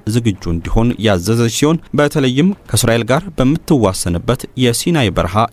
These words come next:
የሚገኘው የግብጽ ጦር በከፍተኛ ዝግጁነት ለቀጣይ ግዳጅ እንዲዘጋጅ ታዟል። ሃያ ሰባት ግዛቶች ያሏት ግብጽ በሃያ ሰባቱም ግዛቶቿ የአየር መከላከያ ዘዴዎች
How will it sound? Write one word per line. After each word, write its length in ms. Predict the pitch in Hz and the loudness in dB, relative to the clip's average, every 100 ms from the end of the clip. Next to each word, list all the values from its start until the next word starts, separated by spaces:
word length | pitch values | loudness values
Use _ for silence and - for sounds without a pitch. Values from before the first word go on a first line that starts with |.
| 117 | 0
የሚገኘው 680 | 110 123 139 - - - - | 2 2 0 -2 -4 -8 -4
የግብጽ 440 | 139 123 107 87 - | 0 0 0 -6 -6
ጦር 220 | - 120 131 - - - | -2 -2 -4 -12 -18 -2
በከፍተኛ 640 | 131 139 147 - 165 156 | -2 0 -4 -2 0 2
ዝግጁነት 600 | 110 98 87 - 85 110 - | 0 -2 -6 -4 -2 -2 -2
ለቀጣይ 520 | 107 95 95 - 120 | -6 -4 -6 -6 -8
ግዳጅ 420 | 95 82 95 107 - | -8 -4 -2 -2 -2
እንዲዘጋጅ 760 | - 104 101 101 90 98 80 - | -2 0 0 0 -2 -4 -8 -8
ታዟል። 420 | - 104 85 - - - | -2 0 0 -4 -8 -8
ሃያ 160 | - 117 | -2 0
ሰባት 320 | 135 147 170 - | 0 -2 -4 -6
ግዛቶች 500 | 143 143 135 120 123 - | -2 0 0 0 -4 -2
ያሏት 360 | 98 82 82 95 | -2 -2 -4 -2
ግብጽ 220 | 127 147 | -2 -2
በሃያ 300 | 123 139 147 139 | -2 0 0 0
ሰባቱም 460 | 139 135 - 180 | 0 -2 -2 -4
ግዛቶቿ 460 | 143 101 87 87 - 139 147 120 | 0 -2 -2 -6 -2 -2 -2 0
የአየር 340 | 117 117 139 | 0 0 0
መከላከያ 560 | 160 - 151 139 - 107 | -2 -2 -2 -2 0 -2
ዘዴዎች 440 | 90 92 95 123 | 2 2 2 0